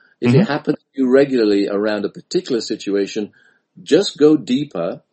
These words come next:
Speaker 2: Mm-hmm.
Speaker 1: and ask yourself this question, "Why is this coming my way just now?"
Speaker 2: Right.
Speaker 1: Then spend a few moments of
Speaker 2: Mm.
Speaker 1: silence or reflection.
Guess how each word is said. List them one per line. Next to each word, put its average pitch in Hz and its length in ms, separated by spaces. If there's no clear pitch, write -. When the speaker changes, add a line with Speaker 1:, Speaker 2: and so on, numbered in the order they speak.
Speaker 2:
Mm-hmm. 107 200
Speaker 1:
and 127 180
ask 190 280
yourself 147 400
this 131 160
question, 87 520
"Why 165 840
is 107 280
this - 360
coming 107 420
my 98 200
way 98 420
just 98 320
now?" 95 300
Speaker 2:
Right. 120 300
Speaker 1:
Then 127 200
spend 120 320
a 110 80
few 139 280
moments 127 600
of 95 140
Speaker 2:
Mm. - 40
Speaker 1:
silence 104 760
or 90 440
reflection. - 840